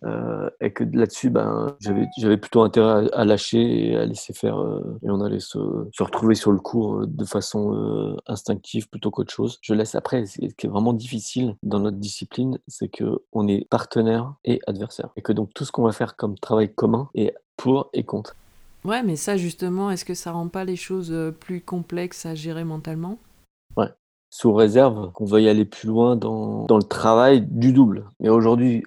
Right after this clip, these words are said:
Speaker 1: on, on est les meilleurs, donc, euh, ce qu'on fait, ça, c'est bien. Il faut faire attention à être meilleur, meilleur, meilleur et à continuer, mais, euh, pour l'instant, ça se passe bien.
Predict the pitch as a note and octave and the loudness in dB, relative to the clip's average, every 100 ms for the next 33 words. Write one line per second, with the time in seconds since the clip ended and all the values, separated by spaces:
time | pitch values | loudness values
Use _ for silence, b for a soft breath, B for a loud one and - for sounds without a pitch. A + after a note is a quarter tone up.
0 | - A2 A2 A2 A2 G#2+ G#2+ A#2 G#2+ G#2 | -4 -4 -2 -4 -6 -8 -8 -4 0 2
1 | G2+ G2+ A2 A#2+ A#2 G#2 G2+ - G#2 G#2 | 2 2 2 2 0 -6 -10 -10 -10 -8
2 | G#2 G2 G2+ G#2 - - - G2 G#2+ G2 | -8 -10 -12 -14 -16 -12 -12 -4 -4 -4
3 | - G1+ - - - G2+ G2 - G2+ G#2 | -6 -6 -8 -12 -8 -6 -6 -4 -2 2
4 | G2+ G2 F#2+ G2+ G2 A#2+ G#2+ G2 G#2+ - | 2 2 -2 -2 -8 -6 -4 -4 -6 -6
5 | A#2 A2+ A2 A2+ G#2+ A2 A2+ - F2+ F#2 | -6 -6 -6 -6 -6 -6 -8 -8 -8 -8
6 | - - B2 C#3 A#2 G#2+ G1+ G1+ G1+ - | -10 -4 0 0 -2 -4 -8 -10 -12 -16
7 | _ _ A#2+ A2 A2+ - - - G2+ G#2+ | _ _ -10 -8 -12 -12 -12 -12 -12 -14